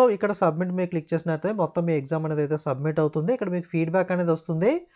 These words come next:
So, ఫీడ్‌బ్యాక్ మీరు ఏవైతే టెస్ట్ అనేది ఎలా ఉంది ఏంటి అనేది మీరు ఇక్కడ ఏమన్నా రాయాలనుకుంటే కనుక so ఇక్కడ ఫీడ్‌బ్యాక్ ఏదైనా రాసి మీరు సబ్మిట్ అయితే చేయండి.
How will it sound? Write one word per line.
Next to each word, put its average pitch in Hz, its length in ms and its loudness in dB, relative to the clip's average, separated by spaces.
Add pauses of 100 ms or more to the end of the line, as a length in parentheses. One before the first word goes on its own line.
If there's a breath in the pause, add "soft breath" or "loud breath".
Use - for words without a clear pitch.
(300 soft breath)
So, 220 160 4
ఫీడ్‌బ్యాక్ 214 500 4
మీరు 196 180 0
ఏవైతే 175 340 4 (120)
టెస్ట్ - 280 -2
అనేది 170 200 2
ఎలా 156 160 4
ఉంది 165 200 0
ఏంటి 156 220 0
అనేది 160 200 -2
మీరు 160 160 -2
ఇక్కడ 151 120 -2
ఏమన్నా 147 280 -2
రాయాలనుకుంటే 151 580 0
కనుక 147 220 -4 (200)
so - 140 -6
ఇక్కడ 151 240 0
ఫీడ్‌బ్యాక్ 151 440 -2
ఏదైనా 151 280 -2
రాసి 143 340 -2
మీరు 214 200 -6
సబ్మిట్ 147 380 -2
అయితే 143 220 -2
చేయండి. 147 400 -2